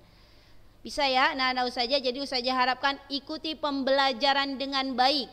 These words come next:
ikuti pembelajaran dengan sungguh-sungguh. Ya, tidak mungkin Ustazah menyuruh, eh, anak-anak Ustazah untuk belajar tidak sungguh-sungguh.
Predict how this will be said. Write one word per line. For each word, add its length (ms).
ikuti 480
pembelajaran 960
dengan 320
sungguh-sungguh. 880
Ya, 240
tidak 320
mungkin 400
Ustazah 320
menyuruh, 600
eh, 240
anak-anak 400
Ustazah 320
untuk 220
belajar 340
tidak 240
sungguh-sungguh. 640